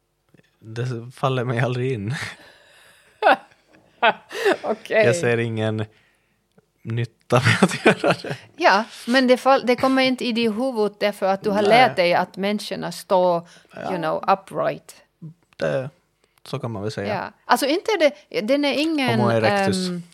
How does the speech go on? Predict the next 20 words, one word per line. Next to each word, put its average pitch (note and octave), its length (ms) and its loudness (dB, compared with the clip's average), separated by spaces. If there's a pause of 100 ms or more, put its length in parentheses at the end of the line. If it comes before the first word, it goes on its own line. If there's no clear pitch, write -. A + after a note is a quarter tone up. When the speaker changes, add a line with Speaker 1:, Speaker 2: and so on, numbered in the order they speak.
Speaker 2:
judging F3 480 0
här. D#3+ 320 -8 (300)
Det - 120 -8
är G#3+ 60 -2
ingen A3+ 200 -4
Speaker 1:
<laughs> F#3+ 280 0
Speaker 2:
judging, E3+ 240 -2
det A3 60 2
är A#3+ 80 6
bara A3 240 4
intresse. G#3+ 600 -6 (200)
Speaker 1:
Ja, D#3 160 6
jag C4 140 2
förstår - 240 -2
det, F#2+ 100 0
jag G2 100 6
Speaker 2:
Eh, G2 40 2
Speaker 1:
förstår G3+ 240 0
det. G#3+ 60 2
Speaker 2:
för - 80 -20